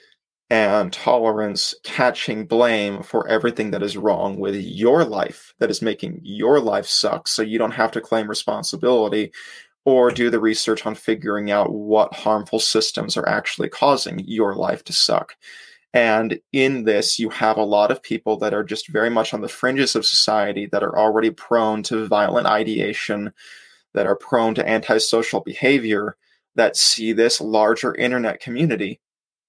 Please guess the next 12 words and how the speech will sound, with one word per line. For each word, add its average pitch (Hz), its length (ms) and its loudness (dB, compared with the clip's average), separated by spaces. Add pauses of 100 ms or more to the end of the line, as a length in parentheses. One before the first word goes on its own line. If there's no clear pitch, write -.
(1600)
where 110 800 2 (960)
violence 117 920 0 (140)
against 110 480 -2
society 113 840 0 (640)
is 120 220 -2
celebrated 110 920 0 (1000)
because 120 720 0 (300)
anything 123 540 -2
that 110 240 2
causes 113 440 0
chaos 104 640 0
and 101 560 -6